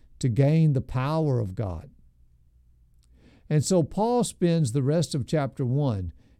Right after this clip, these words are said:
describing what happens when man starts down this road of rebellion against God.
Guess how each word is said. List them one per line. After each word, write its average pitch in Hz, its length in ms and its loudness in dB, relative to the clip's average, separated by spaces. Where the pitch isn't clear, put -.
describing 180 840 2
what 175 180 2
happens 135 600 -2
when 127 300 4
man 160 340 2
starts 160 480 -2
down 143 340 -2
this 127 220 0
road 131 400 2
of 110 140 -2
rebellion 113 640 0
against 101 360 -6
God. 82 300 -8